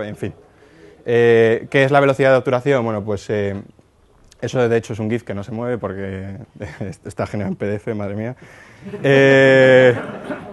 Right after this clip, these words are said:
bueno, os lo ima-, os lo voy a contar de todas maneras. Eh, básicamente, eh, una cámara funciona con una especie de, de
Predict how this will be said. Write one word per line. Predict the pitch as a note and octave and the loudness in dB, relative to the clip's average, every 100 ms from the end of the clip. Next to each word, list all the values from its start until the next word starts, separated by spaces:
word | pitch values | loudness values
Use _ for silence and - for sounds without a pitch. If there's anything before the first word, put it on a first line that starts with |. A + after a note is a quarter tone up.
| - - | -18 0
bueno, | C3+ B2+ A#2+ | 4 4 4
os | B2 | 2
lo | C3 | 2
ima-, | C3 C3 | 2 0
os | C3 B2+ | 2 4
lo | B2+ | 8
voy | C3+ | 8
a | C#3+ | 8
contar | C3 B2+ A#2+ | 6 4 4
de | A#2 | 4
todas | A2 A2 | 2 0
maneras. | A2 G2+ G2 F#2 | 0 -4 -6 -6
Eh, | A#2 A2 G#2+ G#2 G#2+ - - | -2 0 2 0 -2 -8 -16
básicamente, | G#2+ C3 C3 C3+ C#3 C#3 B2+ C#3+ C3+ B2+ A#2+ A2+ | -8 -6 -2 0 0 0 0 2 2 0 0 0
eh, | A2 | 0
una | B2+ C3 | -2 -4
cámara | B2+ C3+ C3 B2 | -2 -2 0 -4
funciona | - A#2+ A#2 B2+ B2+ A#2 | -6 -10 -6 -4 -4 -4
con | A2 | -6
una | A#2 | -8
especie | - B2 A2+ | -10 -8 -4
de, | A2 G#2+ A2 - | -4 -4 -6 -12
de | A#2 A2 G#2+ G#2 G#2 G#2 G#2 | -10 -6 -4 -4 -6 -8 -12